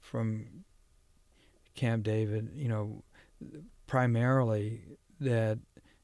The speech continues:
peace is possible. You know, that's been, it's such a frozen idea, but we have to set aside the negativity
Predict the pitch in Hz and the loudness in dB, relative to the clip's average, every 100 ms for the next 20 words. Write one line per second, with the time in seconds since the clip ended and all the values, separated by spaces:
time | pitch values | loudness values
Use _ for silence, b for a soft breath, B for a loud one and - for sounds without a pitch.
0 | _ - 117 123 110 - 127 139 101 98 | _ -2 0 0 -2 -2 0 0 -4 -6
1 | 101 117 - 131 113 113 120 - 120 110 | -8 -12 -6 -2 0 0 0 0 0 0
2 | 110 b b b - 123 - 147 113 - | -4 b b b -4 -2 2 2 0 0
3 | 139 135 120 110 107 107 117 123 117 - | 6 6 6 2 0 0 0 0 -4 -10
4 | b b b - 127 127 120 - - 135 | b b b -4 6 8 8 0 0 0
5 | 113 - - 139 127 117 - 120 120 113 | 0 -4 2 4 6 4 2 4 2 0
6 | 117 113 123 120 113 - 143 123 117 113 | 0 2 2 0 -2 2 2 2 -2 -6